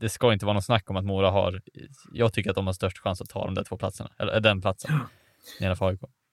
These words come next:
Speaker 2: Ja, jag, jag är dock, jag är enig med dig, Macke, att A I K, det känns som att de, de senaste tio matcherna, åtta segrar av tio möjliga, det känns som att man har, man har tagit ett kliv en nivå upp och börjar allt mer likna ett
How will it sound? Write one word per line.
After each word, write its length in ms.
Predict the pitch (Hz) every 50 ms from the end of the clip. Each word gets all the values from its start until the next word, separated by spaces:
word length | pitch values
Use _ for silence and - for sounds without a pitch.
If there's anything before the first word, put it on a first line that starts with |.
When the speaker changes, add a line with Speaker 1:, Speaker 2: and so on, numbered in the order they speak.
| _ _ _
Speaker 2:
Ja, 140 | - 135 139
jag, 200 | 139 135 135 117
jag 220 | 131 139 135 127 107
är 80 | 131 139
dock, 160 | 139 135 -
jag 160 | 92 127 147
är 100 | 151 147
enig 120 | 143 143 135
med 100 | 135 123
dig, 180 | 123 113 104
Macke, 240 | 95 104 104 - 110
att 180 | 104 - - - -
A 200 | - 120 120 117
I 40 | 120
K, 180 | - 117 110
det 100 | 107 107
känns 260 | 110 - 131 123 117 -
som 140 | 123 117
att 140 | 110 107 -
de, 280 | - 110 110 110 - - -
de 160 | 104 117 113
senaste 360 | - 127 117 113 110 - 113
tio 220 | 107 117 110 110
matcherna, 600 | 107 104 107 107 - - 110 104 101 98 90 - -
åtta 320 | - 113 - - - 110 101
segrar 320 | - 110 101 98 95 87
av 40 | 87
tio 200 | - 104 101 95
möjliga, 480 | 95 92 92 95 92 85 85 85 - - -
det 120 | 107 110
känns 280 | 107 113 107 107 104 -
som 100 | 107 101
att 140 | 95 -
man 240 | 101 101 95 95 95 -
har, 480 | - 107 104 98 98 101 98 90 90 - _ _ _ _ _ _ _ _ _ _ _ _ _ _ - _ _ _ _ _ _ _ _ _ _ - - _
man 180 | - 117 120 123
har 120 | 135 135
tagit 380 | 123 - 131 123 117 113 113 110 - - 101 - -
ett 160 | 113 - -
kliv 280 | 135 127 117 107 95 - -
en 180 | 110 107 104
nivå 340 | 101 101 98 95 101 101 92
upp 340 | 104 113 110 - _ _ -
och 200 | - 110 98 98
börjar 440 | 101 107 107 107 107 104 92 90 - -
allt 280 | - 98 98 90 80 92
mer 160 | 95 92 92
likna 480 | 101 104 107 104 - - 104 90 78
ett 120 | 90 87